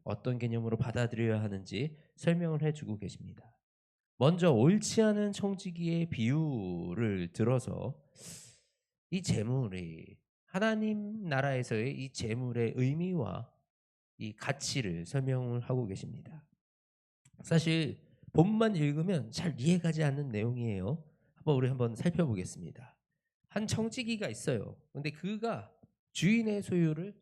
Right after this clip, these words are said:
낭비합니다. 이 주인의 소유를 낭비하니 이 주인이 그 청지기를 불러가지고 이 내가 너를,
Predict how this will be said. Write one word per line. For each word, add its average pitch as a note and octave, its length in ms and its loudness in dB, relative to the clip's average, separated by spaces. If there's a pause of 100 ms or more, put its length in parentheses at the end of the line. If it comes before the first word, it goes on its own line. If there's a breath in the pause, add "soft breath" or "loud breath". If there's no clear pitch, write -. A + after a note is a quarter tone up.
(120)
낭비합니다. A#2+ 840 -6 (1000)
이 G#3+ 80 0
주인의 G3 320 2
소유를 F#3 340 4
낭비하니 C#3 800 0
이 D3+ 240 -4
주인이 D3+ 720 0
그 C#3+ 160 -2
청지기를 D#3+ 760 -4
불러가지고 B2+ 1080 -2 (360)
이 A#2 380 0
내가 B2 300 0
너를, A#2+ 580 2